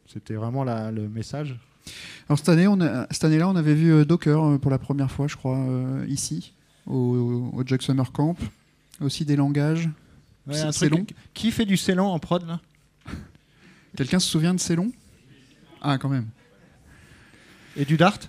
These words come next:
Speaker 2: <laughs>
Speaker 1: Ah, ah,
Speaker 2: C'était
Speaker 1: tiens, je
Speaker 2: Google,
Speaker 1: m'a-,
Speaker 2: ça.
Speaker 1: alors, je m'attendais à ce que Dart fasse moins rire que Célan, tiens. C'était
Speaker 2: <laughs> Ouais,
Speaker 1: C'est
Speaker 2: c'était
Speaker 1: méchant.
Speaker 2: pas méchant.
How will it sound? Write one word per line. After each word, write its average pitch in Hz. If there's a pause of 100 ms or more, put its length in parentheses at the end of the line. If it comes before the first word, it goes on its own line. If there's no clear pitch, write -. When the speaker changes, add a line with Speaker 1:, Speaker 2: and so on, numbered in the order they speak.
(1600)
Speaker 2:
<laughs> 151 (540)
Speaker 1:
Ah, -
ah, 190
Speaker 2:
C'était 196
Speaker 1:
tiens, 135
je -
Speaker 2:
Google, 156
Speaker 1:
m'a-, 143
Speaker 2:
ça. 135 (100)
Speaker 1:
alors, 175
je 175
m'attendais 214
à 269
ce -
que 311
Dart 233
fasse 170
moins 185
rire 214
que -
Célan, 170
tiens. 120 (100)
C'était 131 (440)
Speaker 2:
<laughs> 170 (3250)
Ouais, 143
Speaker 1:
C'est 165
Speaker 2:
c'était 143
Speaker 1:
méchant. 117
Speaker 2:
pas 92 (400)
méchant. 120